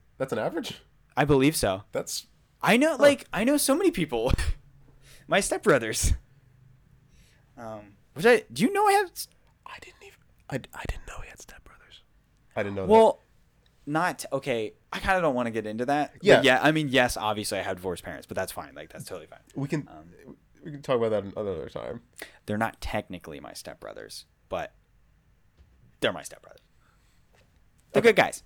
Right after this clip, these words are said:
Speaker 2: Anyway, <laughs> I don't know why I made that so weird.
Speaker 1: Back to the show.
Speaker 2: Back to the show. When, um,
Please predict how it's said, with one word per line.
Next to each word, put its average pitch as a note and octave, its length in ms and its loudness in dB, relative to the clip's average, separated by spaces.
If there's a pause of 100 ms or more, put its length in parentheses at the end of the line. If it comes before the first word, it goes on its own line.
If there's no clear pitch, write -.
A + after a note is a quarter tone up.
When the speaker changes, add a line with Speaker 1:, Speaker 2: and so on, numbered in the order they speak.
(160)
Speaker 2:
Anyway, D#3+ 420 2
<laughs> - 580 -14
I B2+ 60 -8 (280)
don't C3+ 120 4
know D#3+ 40 4
why D3+ 140 10
I D3+ 40 8
made C#3 140 2
that C3+ 140 4
so C#3+ 160 2
weird. A#2+ 260 -2 (140)
Speaker 1:
Back G#2+ 240 6
to F#2+ 80 0
the F2 80 -2
show. - 320 -2 (180)
Speaker 2:
Back A2+ 220 -6
to B2 80 -8
the A2+ 80 -6
show. A#1+ 360 -8 (100)
When, C3+ 560 -2
um, G2 540 -4